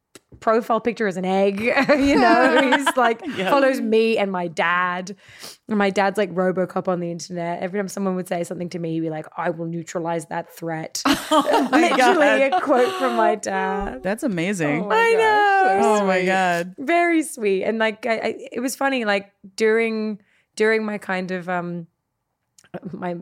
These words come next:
Speaker 1: manic pixie dickhead phase, I, like, really, like, my, my family were incredible. Like, I really
Speaker 3: Mm.
Speaker 1: think that they, um, they really supported me, even though they were <laughs> shocked a bit by my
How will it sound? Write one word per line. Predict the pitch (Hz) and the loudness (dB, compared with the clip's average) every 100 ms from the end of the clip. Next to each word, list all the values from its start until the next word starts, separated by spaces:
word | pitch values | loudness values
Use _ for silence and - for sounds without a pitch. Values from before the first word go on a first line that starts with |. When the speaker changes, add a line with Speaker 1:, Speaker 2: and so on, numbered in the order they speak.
| - | -12
Speaker 1:
manic | - - 185 180 185 185 | -18 -12 -8 -6 -4 -6
pixie | 202 180 175 | -10 -10 -12
dickhead | 147 180 - 170 | -10 -10 -10 -12
phase, | - 170 170 180 - | -6 -4 -2 -4 -4
I, | 185 | 0
like, | 190 190 190 | 2 0 -2
really, | 185 208 208 202 190 180 | -2 0 2 2 2 -2
like, | 170 170 170 - _ _ _ _ _ _ _ - - | -4 -6 -6 -12 _ _ _ _ _ _ _ -20 -6
my, | 233 233 | -4 -2
my | 226 226 | 0 -2
family | 220 240 247 226 | 0 0 0 0
were | 202 | 0
incredible. | 180 - - - 247 262 196 - - - | -2 -6 -16 -10 -6 -6 -6 -12 -14 -8
Like, | 180 180 | -8 -4
I | 196 | -2
really | 202 214 220 190 | 0 0 0 -2
Speaker 3:
Mm. | |
Speaker 1:
think | - 190 175 | -4 -6 -6
that | 180 180 | -12 -6
they, | 180 175 175 175 - _ _ _ _ _ _ _ _ | -4 -2 -4 -6 -10 _ _ _ _ _ _ _ _
um, | 175 165 165 165 - | -10 -8 -10 -12 -6
they | 202 | -4
really | 202 226 240 | 0 0 0
supported | 226 208 208 190 190 185 | -2 -6 -2 -2 -2 -4
me, | 180 | -2
even | 190 226 | 0 0
though | 220 | 2
they | 214 | 0
were | 202 | -2
<laughs> | |
shocked | - - - - - 190 - - - - | -6 -8 -8 -8 -4 -4 -4 -10 -8 -6
a | |
bit | 202 208 190 190 | -2 -2 -2 0
by | 190 | -2
my | 190 185 180 | 0 0 -2